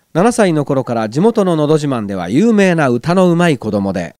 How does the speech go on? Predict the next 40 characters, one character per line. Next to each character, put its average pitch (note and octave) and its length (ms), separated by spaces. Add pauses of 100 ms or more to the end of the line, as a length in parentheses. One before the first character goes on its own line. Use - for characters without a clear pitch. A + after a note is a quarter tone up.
(180)
関 G3+ 220
西 F3+ 300
エ E3 80
リ C#3+ 140
ア A#2 40
で B2+ 100
の G#2 140
当 E3+ 220
時 C#3 100
の A2 120
ラ B2+ 120
イ D3 60
バ A#2 120
ル F#2 100
は E2+ 140
上 G3 280
沼 G3+ 300
恵 E3+ 80
美 F3+ 120
子 C#3+ 100
さ B2+ 160
ん A2+ 120
だ A2 80
っ G#2+ 120
た D3+ 100
っ D#3 40
て - 140
話 A#2 300
は A2+ 180
以 C#3+ 80
前 C#3 140
に A2 120
も F2+ 100
し - 100
ま C#3+ 120
し D3 60
た A2 140
け - 80
ど F#2 120
も、 G#3+ 200